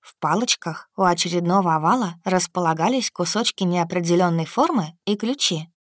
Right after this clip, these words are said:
Над всем этим безобразием раскинулась единственная многоцветная деталь композиции — радуга. "Разреши, золотая моя", без особых церемоний мастер Микалин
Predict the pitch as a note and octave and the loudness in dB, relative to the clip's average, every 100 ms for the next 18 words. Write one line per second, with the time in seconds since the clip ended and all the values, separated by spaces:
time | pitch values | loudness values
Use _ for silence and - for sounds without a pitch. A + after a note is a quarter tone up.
0 | _ _ E3+ D#3 - - F#3 F3+ F3 E3+ | _ _ -2 0 0 2 2 2 0 0
1 | E3 D#3+ D3+ D#3 F#3+ G3 D3+ D#3+ _ F3+ | 0 0 -2 0 0 0 -4 -8 _ -2
2 | F3 E3+ G3 F#3 F3+ F3 F#3 F3+ E3 G#3 | 0 0 2 2 2 0 0 0 0 -2
3 | - F#3 F3 E3+ D#3+ E3 E3 F#3 D4 - | 0 0 2 2 2 0 0 0 -2 0
4 | A3+ E3+ E3+ F3+ F#3 F3 E3+ E3+ D#3+ D#3 | 0 0 0 0 0 -2 -2 0 -2 -2
5 | - D#3 D3+ E3 _ - A#3+ B3+ D#3 D3 | -2 -4 -6 -12 _ -6 0 0 0 -6
6 | C#3+ - _ _ _ _ _ _ _ _ | -8 -12 _ _ _ _ _ _ _ _
7 | - B3+ B3 A3 A#3 B3 B3 D#4+ F4 F4 | 2 4 6 4 2 2 2 2 2 4
8 | B3+ G#3+ F#3+ F3+ _ _ _ _ _ - | 6 6 4 0 _ _ _ _ _ 0
9 | F3+ E3+ E3+ - C4 C#4+ - G3+ F#3+ E3 | 2 4 2 2 2 0 0 0 2 0
10 | C#3+ D3+ G3+ - F3+ F3+ - G#3 F3+ E3+ | 0 -4 -6 -4 0 0 0 0 0 0
11 | E3 D3+ C#3+ F#3+ | -2 -2 -2 -4